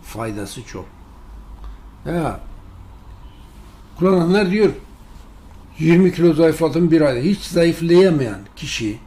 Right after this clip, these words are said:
tiroidden kaynaklanıyorsa, Türkiye'de insanların yüzde on beşinde tiroid sorunu var. Bu tiroid sorununun genellikle yüzde doksanı hipo,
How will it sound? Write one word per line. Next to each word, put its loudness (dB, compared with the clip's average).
tiroidden -4
kaynaklanıyorsa, -4
Türkiye'de 0
insanların 0
yüzde -2
on 0
beşinde -4
tiroid -6
sorunu -14
var. -20
Bu -4
tiroid 4
sorununun 0
genellikle 2
yüzde 0
doksanı -2
hipo, 0